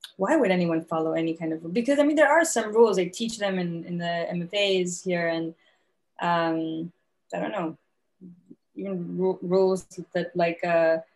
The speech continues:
our great, great, great, great grandfather Aristotle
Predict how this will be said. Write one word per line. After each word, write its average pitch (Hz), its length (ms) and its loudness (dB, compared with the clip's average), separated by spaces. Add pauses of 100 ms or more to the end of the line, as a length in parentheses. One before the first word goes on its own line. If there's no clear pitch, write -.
(360)
our 180 80 -2
great, 185 280 2
great, 185 220 2
great, 180 240 0
great 185 340 0
grandfather 180 760 2
Aristotle 180 840 0